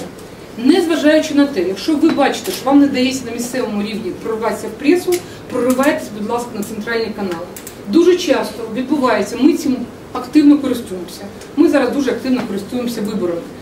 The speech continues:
Ми дуже активно в Опікунській раді користуємося і кажемо, що, шановний депутат, хочете піару, будь ласка, ми вам,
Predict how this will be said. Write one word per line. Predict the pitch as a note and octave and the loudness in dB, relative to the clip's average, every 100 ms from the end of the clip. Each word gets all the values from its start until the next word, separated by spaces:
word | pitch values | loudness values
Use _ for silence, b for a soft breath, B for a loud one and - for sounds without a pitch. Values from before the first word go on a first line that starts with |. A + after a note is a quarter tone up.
| - | -10
Ми | A3 | -2
дуже | G#3+ E4+ | 4 6
активно | D#4+ - C#4+ C#4 | 4 4 2 2
в | B3+ G3+ | 0 -2
Опікунській | G#3 - B3+ A#3+ B3+ | -6 -2 0 0 2
раді | C#4+ B3+ | 2 2
користуємося | G#3+ G3 C4 C#4+ - | -2 -4 2 2 2
і | |
кажемо, | A3+ G#3 F3+ - B B B B | -2 -4 -4 -8 B B B B
що, | - A#3+ A3+ G#3 - | -6 -2 -2 -4 -6
шановний | C4 E4+ E4 | 2 4 4
депутат, | - C4+ C4 F3 - | 2 -4 -4 -4 -2
хочете | D4+ - - | -4 -4 -6
піару, | - D#4+ D#4 - | 0 2 2 0
будь | F#3+ B3+ | -6 -4
ласка, | G#3 - - - - - - | -4 -4 -8 -12 -14 -16 0
ми | B3 C#4+ | 6 6
вам, | B3 B3 | 6 0